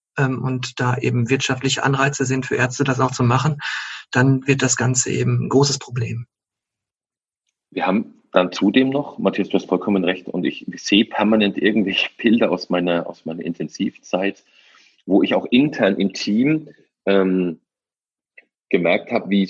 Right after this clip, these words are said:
Speaker 2: wie verschiedene Schichten, Früh-, Spät-, Nachtschicht, die Doktoren unterschiedliche Meinungen hatten. Und man dann entweder gehofft hat, dass der Patient der eigenen Schicht noch stirbt, dass es, äh, ihm erlaubt ist, vom Schicksal zu gehen,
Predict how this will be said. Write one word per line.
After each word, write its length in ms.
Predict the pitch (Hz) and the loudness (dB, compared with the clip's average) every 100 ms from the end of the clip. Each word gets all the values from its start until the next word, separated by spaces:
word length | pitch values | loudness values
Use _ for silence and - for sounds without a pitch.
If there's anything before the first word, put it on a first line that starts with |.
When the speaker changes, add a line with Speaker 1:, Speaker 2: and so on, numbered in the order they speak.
| 90 | -2
Speaker 2:
wie 140 | 101 - | -4 -2
verschiedene 400 | 101 - 98 92 | 0 0 0 0
Schichten, 360 | 135 - - | 0 -2 -2
Früh-, 180 | - 113 | 2 2
Spät-, 420 | - 104 101 - | 2 2 2 2
Nachtschicht, 640 | 95 110 - - 117 - - | -2 -2 -6 -2 -2 -2 -8
die 100 | 101 | -2
Doktoren 440 | 104 - 107 110 | -2 2 2 2
unterschiedliche 580 | 113 110 - 101 104 107 | 0 -2 -2 -2 -2 0
Meinungen 500 | 92 98 120 113 98 | 2 2 4 2 0
hatten. 320 | 95 127 131 - - | -4 -4 -6 -6 -10
Und 340 | - - - - | -10 -8 -4 0
man 120 | 107 | 2
dann 160 | 113 | 2
entweder 380 | 113 123 131 123 | 2 2 4 2
gehofft 360 | 120 110 - - | 2 0 -2 -2
hat, 60 | 110 | -4
dass 100 | - | -2
der 80 | |
Patient 400 | - 110 - 110 | -2 -2 -2 0
der 140 | 107 104 | 2 2
eigenen 260 | 107 120 | 2 0
Schicht 300 | - 120 - | -2 -6 -4
noch 160 | 104 - | -4 -4
stirbt, 420 | - 110 127 - | -4 0 0 0
dass 140 | 110 104 | -2 -4
es, 180 | - - | -6 -2
äh, 120 | 92 | 0
ihm 200 | 113 113 | 2 2
erlaubt 540 | 101 98 98 123 147 | 4 4 4 2 0
ist, 140 | 139 - | -4 -2
vom 140 | 113 | -4
Schicksal 420 | - 127 - 117 | -2 -6 -2 -2
zu 140 | - 104 | 0 -2
gehen, 340 | 107 117 139 | 2 2 2